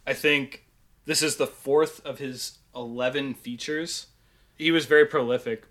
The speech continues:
but only made eleven feature-length films. I don't know exactly how many of them are silent, but they're universally well regarded on the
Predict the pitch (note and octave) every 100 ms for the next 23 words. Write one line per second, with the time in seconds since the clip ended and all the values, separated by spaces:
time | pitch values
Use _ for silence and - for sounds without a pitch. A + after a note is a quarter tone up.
0 | - A#2 A2 - _ _ _ D3 D3 C#3
1 | C3 B2+ C3 - - _ C#3 C3 C3 B2+
2 | B2 A#2 B2+ - B2+ A#2+ A2 - B2 A#2+
3 | A2+ - C#3 C3+ C3+ B2+ B2+ - B2+ A#2
4 | B2+ C3 B2+ B2+ B2 B2 A#2+ A2+ A#2+ A2+
5 | G#2+ - B2 A#2+ A2 G#2+ - _ _ _
6 | B2 C3 B2 A#2 D#3+ F3 C#3+ D3 C3+ A#2+
7 | A#2 B2 A2+ G#2+ A2 A2+ G#2+ G#2 - _
8 | _ _ B2+ B2+ B2 A2 A#2+ A2+ A2+ A2+